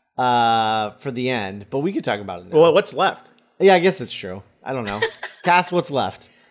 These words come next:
Speaker 3: Um, I don't know. Shout out to, like, Venusia and Akito, I guess. There's a lot of,
Speaker 1: Oh,
Speaker 3: like,
Speaker 1: yeah.
Speaker 3: classic Who stuff. Like,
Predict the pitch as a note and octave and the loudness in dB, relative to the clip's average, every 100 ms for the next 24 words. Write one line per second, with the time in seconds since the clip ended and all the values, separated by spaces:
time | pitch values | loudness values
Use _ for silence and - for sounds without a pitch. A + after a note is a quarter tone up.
0 | _ _ _ _ _ A#3+ A#3+ A#3+ A#3 A#3 | _ _ _ _ _ -8 -4 -4 -6 -10
1 | A#3+ - _ _ _ _ _ _ _ _ | -12 -18 _ _ _ _ _ _ _ _
2 | _ _ - A3+ A#3+ A#3+ G3+ - - _ | _ _ -18 -12 -10 -10 -10 -12 -16 _
3 | _ _ _ - - C4 C#4 C#4+ C#4 D4+ | _ _ _ -6 0 2 4 2 0 -6
4 | C4+ C4 B3 A#3 A#3 A#3 A#3 B3 B3+ B3 | -4 -6 -8 -8 -10 -10 -10 -8 -8 -8
5 | A#3 A3 C4+ A#3+ F3 F3 G#3 G#3+ G3+ - | -10 -10 -10 -10 -12 -12 -12 -10 -6 -6
6 | - D#4 F4+ F4 F#4 A#3 B3 B3+ D4 A#3+ | -4 -2 -2 0 4 6 6 8 6 6
7 | C#3+ E4+ D#4+ D4+ D#4+ E4 D#4+ C#4+ A#3+ _ | 4 0 -4 -2 0 -2 -2 -8 -10 _
8 | _ _ - - A3 F3 E3+ A3+ A3 G#3+ | _ _ -2 -2 -2 -10 -10 -12 -12 -12